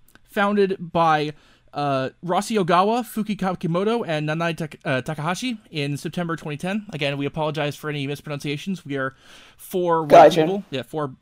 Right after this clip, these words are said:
Speaker 1: we're Gaijin. Uh, thanks to Bunny, I might have a guide from Reddit user Zalazi, or X A L A Z I. It is a Stardom early twenty twenty F A Q. So some of this might be outdated, or,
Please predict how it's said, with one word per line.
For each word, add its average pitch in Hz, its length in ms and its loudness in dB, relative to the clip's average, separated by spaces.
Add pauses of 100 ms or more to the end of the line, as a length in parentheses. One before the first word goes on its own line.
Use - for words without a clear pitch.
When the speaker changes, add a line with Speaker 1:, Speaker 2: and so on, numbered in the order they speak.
(100)
Speaker 1:
we're 151 100 -12
Gaijin. 143 380 -4 (640)
Uh, 131 260 -6 (600)
thanks 208 160 -6
to 190 80 -4
Bunny, 190 240 0
I 160 60 -2
might 170 180 -2
have 165 120 -6
a 151 40 -10
guide 156 500 -2
from 156 220 -8
Reddit 175 180 -2
user 160 500 -4 (320)
Zalazi, 156 760 0
or 143 200 -4 (300)
X - 260 -6 (360)
A 170 340 0
L 165 240 -2
A 156 200 -4
Z 143 200 -6
I. 139 280 0 (1300)
It 170 100 -4
is 160 120 0
a 165 120 -2
Stardom 226 580 0 (100)
early 233 220 0
twenty 220 260 -6
twenty 196 380 -6 (100)
F 175 140 -6
A 180 80 -4
Q. 131 320 -6 (500)
So 170 540 4 (120)
some 214 200 -2
of 254 40 -2
this 214 100 -4
might 214 180 2
be 196 140 -4
outdated, 175 500 -2 (140)
or, - 120 -16